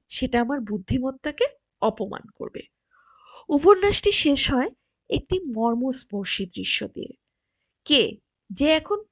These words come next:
মাইকেলের স্ত্রী, জানতে চায় যে মাইকেল এসব খুনের সাথে জড়িত ছিল কিনা। মাইকেল তা অস্বীকার করে, কিন্তু কে যখন দেখে পুরুষরা মাইকেলের হাত চুম্বন করে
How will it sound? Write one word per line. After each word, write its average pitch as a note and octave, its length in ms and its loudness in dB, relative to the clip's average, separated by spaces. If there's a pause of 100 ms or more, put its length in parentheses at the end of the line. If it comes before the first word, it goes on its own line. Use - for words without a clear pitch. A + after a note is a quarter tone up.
মাইকেলের A3 580 0
স্ত্রী, - 300 -12 (500)
জানতে G#3+ 420 4
চায় C#4+ 380 2 (320)
যে B3+ 160 0
মাইকেল A#3 540 -2
এসব E4 220 -2 (120)
খুনের A3 260 0
সাথে C#4+ 300 -2
জড়িত G3+ 440 0
ছিল F#3+ 240 -4
কিনা। - 380 -10 (540)
মাইকেল E4 320 6
তা G#4 280 -2
অস্বীকার G3 580 -2
করে, - 280 -6 (520)
কিন্তু E4 460 -2 (260)
কে E4+ 200 4
যখন G4 380 0
দেখে A3 400 0 (400)
পুরুষরা D4+ 580 4
মাইকেলের A#3+ 520 0
হাত G#3+ 320 -4
চুম্বন A#3+ 500 -6
করে A#3 360 0